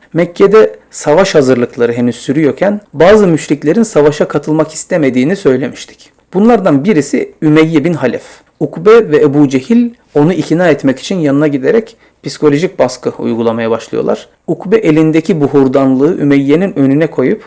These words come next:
"Buhurlarla oyalan, sen ancak kadınlar gibisin." dedi. Ebu Cehil de onu kadınlar gibi sürmelenmeye teşvik etti. Bu aşağılanmalara tabi dayanamayan Ümeyye bin Halef savaşa katılmak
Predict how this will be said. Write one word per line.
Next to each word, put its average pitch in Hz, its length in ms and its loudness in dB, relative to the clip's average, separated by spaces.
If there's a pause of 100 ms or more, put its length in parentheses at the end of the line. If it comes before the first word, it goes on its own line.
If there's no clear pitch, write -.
"Buhurlarla 147 680 2
oyalan, 110 420 -4 (240)
sen 156 280 0
ancak 170 360 0
kadınlar 127 420 2
gibisin." 113 420 -10 (140)
dedi. - 220 -12 (220)
Ebu 160 240 2
Cehil 170 380 0
de 240 260 2 (160)
onu 196 240 2
kadınlar 160 460 2
gibi 147 240 -2
sürmelenmeye 127 840 0 (200)
teşvik 117 360 -6
etti. 202 300 -4 (480)
Bu 151 140 2
aşağılanmalara 151 800 2
tabi 135 260 -2
dayanamayan 135 580 2
Ümeyye 127 400 0
bin 123 80 -4
Halef 160 380 -2 (160)
savaşa 135 500 0
katılmak 131 640 -2